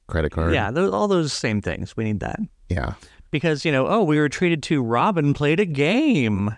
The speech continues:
Speaker 1: I think that was probably the funnest moment and of the season. Let's just say it. <laughs>
Speaker 2: Yeah, that's, I, uh, let's say
Speaker 1: I was gonna,
Speaker 2: that
Speaker 1: I was
Speaker 2: was the funnest moment of the season.
Speaker 1: I was gonna say the trip, and I'm like, "Oh no, the season,"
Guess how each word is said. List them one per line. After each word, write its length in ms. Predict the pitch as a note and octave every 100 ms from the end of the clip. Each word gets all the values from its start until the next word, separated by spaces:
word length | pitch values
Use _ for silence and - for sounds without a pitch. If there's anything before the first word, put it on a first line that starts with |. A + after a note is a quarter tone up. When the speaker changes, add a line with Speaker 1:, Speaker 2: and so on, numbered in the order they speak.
| - - - - - - -
Speaker 1:
I 100 | D3+
think 300 | D3+ F3+ C#3 - _ _ -
that 320 | G2+ G#2 A2
was 160 | G#2+
probably 200 | F2 F#2
the 140 | E2+ D#2
funnest 800 | - - F2+ F2 F2+ D#2 - -
moment 680 | E2 E2 E2 F2 E2+ - F2+ - -
and 460 | D#2+ D#2+ E2+ D#2+ - _ -
of 160 | E2
the 80 | D#2+
season. 640 | D#2 - E2+ A2+ D3+ E3+ D3 -
Let's 200 | B2 -
just 160 | C3+
say 140 | C#3 D#3
it. 200 | G#2+ - _
<laughs> 100 | C4 - - F4 -
Speaker 2:
Yeah, 200 | E3+ A#3+ -
that's, 280 | F3 F#3+ -
I, 140 | D#3 F3+ -
uh, 120 | C3+
let's 180 | D#3 -
say 120 | A2+
Speaker 1:
I 20 |
was 60 | B2
gonna, 60 | C#3
Speaker 2:
that 100 | C#3
Speaker 1:
I 20 |
was 180 | D3 D#3
Speaker 2:
was 120 | -
the 120 | -
funnest 280 | D#3+ D3+ -
moment 280 | C#3 C3 A2
of 120 | C3
the 80 | C#3
season. 440 | D3 A2 G#2 G#2+ A2+
Speaker 1:
I 40 |
was 80 | A#2
gonna 80 | B2+
say 140 | C3
the 120 | G2+
trip, 320 | F#2 - F3 -
and 80 |
I'm 80 | G2+
like, 140 | F2+ D2
"Oh 100 | A#2+
no, 220 | B2+ -
the 120 | -
season," 680 | - - C3 C3+ C#2+ G#1 -